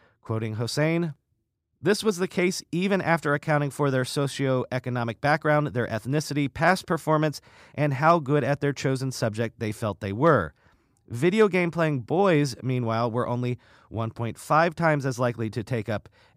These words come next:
a stem degree. This suggests that identifying and encouraging young women gamers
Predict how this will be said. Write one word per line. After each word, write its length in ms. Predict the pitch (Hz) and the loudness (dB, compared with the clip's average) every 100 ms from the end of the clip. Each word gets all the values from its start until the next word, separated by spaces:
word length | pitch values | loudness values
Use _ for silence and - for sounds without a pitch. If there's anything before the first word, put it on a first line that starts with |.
| - | -8
a 260 | 107 95 | -6 -6
stem 420 | - - 123 104 | -10 -6 -4 -4
degree. 480 | 95 87 98 87 80 - _ _ _ _ | -4 -6 -6 -6 -10 -14 _ _ _ _
This 240 | 104 151 | -4 -4
suggests 540 | - 185 151 160 165 - | -2 -4 0 2 2 2
that 240 | 143 131 | -2 0
identifying 720 | 127 120 147 180 - 175 175 | -2 0 0 0 2 2 0
and 120 | 139 | -2
encouraging 480 | 131 113 160 156 143 | -4 0 0 0 0
young 240 | 131 143 156 | 0 0 0
women 260 | 147 139 | 0 0
gamers 560 | 110 123 156 160 117 113 | -2 -2 0 0 0 -4